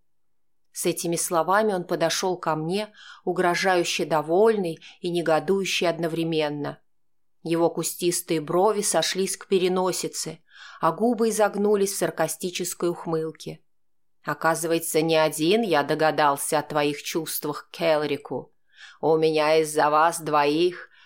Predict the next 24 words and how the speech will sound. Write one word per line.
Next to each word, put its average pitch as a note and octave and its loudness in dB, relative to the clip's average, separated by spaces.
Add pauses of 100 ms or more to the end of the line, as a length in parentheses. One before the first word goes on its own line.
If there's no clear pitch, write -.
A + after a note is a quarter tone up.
все G3 2
общежитие F#3+ 2
в D#3+ 4
открытую E3 -2
потешается D#3+ 0
над D3+ 0
моим D#3 2
другом. D3 0 (580)
Радует, D3 2
что - 0
надо D#3+ 2
мной E3 2
не D#3+ 2
рискуют. D3 -4 (600)
Да E3 2
только E3 0
Келу D#3+ 2
все D#3+ 2
нипочем. C#3+ -2 (460)
Твердит D#3 2
мне E3+ 2
про E3+ -2
какую-то E3+ 0
измену D#3+ 2